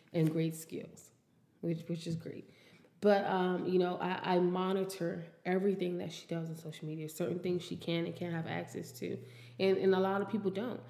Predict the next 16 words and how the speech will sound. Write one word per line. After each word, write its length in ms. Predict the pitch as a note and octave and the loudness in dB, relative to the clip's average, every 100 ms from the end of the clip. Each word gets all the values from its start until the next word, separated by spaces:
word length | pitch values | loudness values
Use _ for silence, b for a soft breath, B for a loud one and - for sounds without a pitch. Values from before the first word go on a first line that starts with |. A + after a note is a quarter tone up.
| b | b
I 40 | F#3 | 2
mean, 120 | F#3 | 6
I 160 | F#3 D#4 | 8 10
monitor 400 | G#3+ G3 G3 G#3 | 10 8 6 4
a 20 | |
lot 160 | G#3 | 6
of 80 | G3+ | 4
her 220 | G#3 A#3 | 4 4
friends' 340 | F4+ F#3+ E3+ E3+ | 4 6 6 6
accounts 380 | - F3+ F#3 F#3 | 2 0 0 2
'cause 180 | F3+ | 2
their 140 | F#3 A#3+ | 6 4
parents 400 | - F#3+ F#3 F#3+ | 4 2 2 2
aren't 160 | F#3+ | 0
on 180 | G3 F#3 | 0 0
it. 120 | - | -2